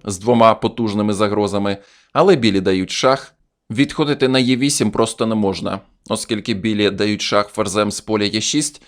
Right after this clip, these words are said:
і так чи інакше наступним ходом ставлять мат. Тому король Ж вісім змушена зіграти Анна,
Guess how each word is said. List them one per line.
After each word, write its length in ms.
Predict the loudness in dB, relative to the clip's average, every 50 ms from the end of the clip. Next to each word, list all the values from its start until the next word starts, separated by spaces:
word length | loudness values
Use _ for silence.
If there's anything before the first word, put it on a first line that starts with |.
| _ _ _
і 100 | -6 -4
так 240 | 0 0 0 0 -2
чи 140 | -4 -4 -2
інакше 380 | -2 -2 -2 -2 -2 -2 0
наступним 540 | 0 0 0 0 -2 -4 -2 -2 -2 -2 -2
ходом 280 | 0 0 2 2 2 -2
ставлять 480 | -2 0 0 0 2 2 0 -2 -2
мат. 300 | -2 -2 -2 -4 -6 -12 _ _ _ _ _
Тому 240 | -2 0 2 2 2
король 260 | 2 4 4 6 4
Ж 160 | 4 2 0
вісім 440 | 0 0 0 0 -2 -2 -4 -4 -6 -8 -10
змушена 560 | -8 -4 -2 -2 -2 -2 -2 -2 -2 -2 -2
зіграти 500 | -2 -2 -2 0 2 0 2 0 -2 0 2
Анна, 440 | 2 2 2 2 0 0 -2 -2